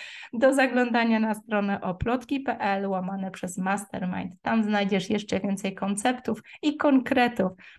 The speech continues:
na temat tego programu, który wystartuje jak co roku, w styczniu również tego roku. Jeżeli czujesz, że tam jest miejsce dla ciebie, jeżeli czujesz, że twój biznes czas wznieść na wyższy poziom,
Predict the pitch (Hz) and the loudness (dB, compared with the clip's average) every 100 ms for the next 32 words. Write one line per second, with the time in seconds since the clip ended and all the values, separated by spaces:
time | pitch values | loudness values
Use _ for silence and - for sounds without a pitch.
0 | _ - 214 226 233 262 233 - 220 208 | _ -6 0 2 4 2 2 -2 -6 -4
1 | - 196 196 202 196 - 202 190 196 202 | -4 -2 0 2 0 -4 -4 -2 -4 -2
2 | 185 180 - 185 180 185 185 - 190 185 | -4 -4 -4 0 0 0 -2 -2 -2 0
3 | 170 - 233 233 - - 185 - 185 196 | 0 -2 -6 -6 -10 -6 -6 -4 -4 -2
4 | 190 180 175 185 180 185 165 180 - _ | -4 -6 -4 -6 -4 -4 -4 -6 -12 _
5 | _ - 208 202 208 - 226 226 220 202 | _ -2 0 0 -2 -2 2 2 2 -2
6 | 202 214 226 233 233 226 226 226 233 247 | 0 0 0 0 -2 -2 -2 0 0 0
7 | 254 226 208 214 - - - 233 233 254 | 2 2 0 -4 -20 -18 -10 -6 -4 2
8 | 254 262 240 - 226 208 208 208 208 - | 4 4 2 -2 -4 -2 0 0 -2 -2
9 | 233 226 226 208 202 202 202 190 208 214 | -2 -2 -2 -2 -2 -2 -2 -2 -2 -4
10 | 247 247 208 202 185 196 | -6 0 2 2 2 0